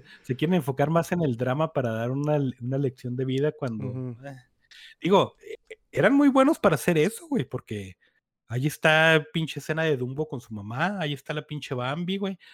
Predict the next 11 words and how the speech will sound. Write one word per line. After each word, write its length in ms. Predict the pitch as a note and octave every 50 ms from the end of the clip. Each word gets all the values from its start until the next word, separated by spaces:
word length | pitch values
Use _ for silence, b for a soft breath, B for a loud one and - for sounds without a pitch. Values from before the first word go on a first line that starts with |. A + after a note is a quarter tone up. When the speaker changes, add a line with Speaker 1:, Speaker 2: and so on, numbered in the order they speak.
| B B
Speaker 1:
ahí 140 | B A#2+ C3
está 180 | B2+ - - D3
el 160 | D#3+ D#3+ D3
pinche 420 | - D3+ D#3 D#3 - - - D3+ D#3+
Rey 180 | D#3+ E3 G3
León, 440 | E3+ D#3+ D#3+ D#3+ D3+ C#3 C#3 D3 D#3
güey, 280 | D#3 F3+ G3 G#3 G#3 _ b b b b b
ahí 160 | - B2+ C#3
está 260 | C3+ - - D#3 D3+
Toy 200 | - - D#3+ D#3
Story, 500 | D3+ D3+ - - E3+ C#3+ D3 D#3+ F3+ F3+